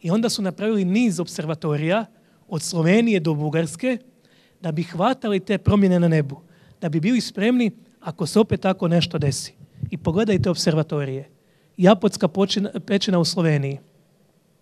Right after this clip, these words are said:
Ovo je istarski Stonehenge kod Poreča. Mali Sveti Anđeo se zove, teško devastiran. Maklavun ko-, u Istri. Ovo je pećina u Vignju, u Dalmaciji, koja ima ucrtan zodijak.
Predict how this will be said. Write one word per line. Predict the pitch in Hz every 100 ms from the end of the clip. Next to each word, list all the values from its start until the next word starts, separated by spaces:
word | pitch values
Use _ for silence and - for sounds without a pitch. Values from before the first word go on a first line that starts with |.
| _ _ _ - -
Ovo | 190
je | 202
istarski | 214 - 190 - 180
Stonehenge | - 196 196 202
kod | - 160
Poreča. | 175 170 156 - - _
Mali | 170 175 156
Sveti | 190 170 170
Anđeo | 165 156 156
se | 165
zove, | 160 180 160 - _ -
teško | 190 - 160
devastiran. | 151 151 - 156 131 123 _ _ _ _ _ _ _
Maklavun | 160 214 - 190 170 151
ko-, | 196 202
u | 180
Istri. | 175 - 175 - _ _ _ _ _ _ _ _ _ _
Ovo | - 202
je | 196 -
pećina | 240 - 180 165 170 - - _ _ _ _
u | 202
Vignju, | 175 190 151 170 170 208
u |
Dalmaciji, | 170 160 160 156 - 226 226 - _ _ -
koja | 170 170
ima | 220 208
ucrtan | 190 220 220 175
zodijak. | 185 170 143 117